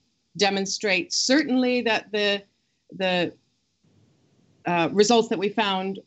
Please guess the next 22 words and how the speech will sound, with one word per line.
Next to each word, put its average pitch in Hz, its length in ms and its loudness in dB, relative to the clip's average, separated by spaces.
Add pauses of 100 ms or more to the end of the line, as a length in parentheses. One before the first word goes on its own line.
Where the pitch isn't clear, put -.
were 190 480 -2
caused 214 640 0
by 208 400 0 (100)
the 208 80 -4
change 214 340 -2
in 220 80 0
the 208 80 -2
law, 208 420 2 (540)
they 220 180 6
coincided 233 760 4
perfectly 311 520 2
with 196 160 -2
the 202 60 0
change 196 320 0
in 196 100 0
the 196 60 2
law, 185 320 4
but - 180 2 (100)
only 262 720 8 (320)
for 254 120 0
darknet 208 500 0
sellers 180 640 -2